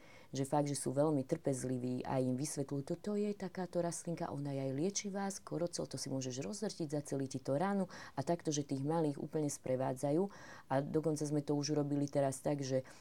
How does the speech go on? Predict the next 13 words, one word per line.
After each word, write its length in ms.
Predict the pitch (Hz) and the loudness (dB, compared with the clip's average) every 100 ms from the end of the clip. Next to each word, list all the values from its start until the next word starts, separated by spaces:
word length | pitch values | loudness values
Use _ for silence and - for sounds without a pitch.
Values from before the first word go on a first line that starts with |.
| - | -8
ani 400 | 196 196 175 160 | -2 2 2 0
nejdú 480 | - 160 165 156 156 147 | 0 2 4 4 2 2
na 80 | 147 | 2
tie 320 | - 139 135 | 0 2 2
bloky, 400 | 127 139 151 - | 2 2 0 -2
čo 160 | - 180 | -2 2
majú, 400 | 180 175 170 165 - | 2 4 2 -2 -8
napríklad 400 | - - - 127 | -14 -8 -6 -4
si 80 | 135 | -2
vymyslí 320 | 139 135 - | -2 -2 -2
matematicky, 720 | 123 143 160 160 151 147 - | -2 0 -2 -2 -4 -6 -6
ale 320 | - 170 175 - | 0 2 2 2
idú, 400 | 143 156 151 | 0 2 2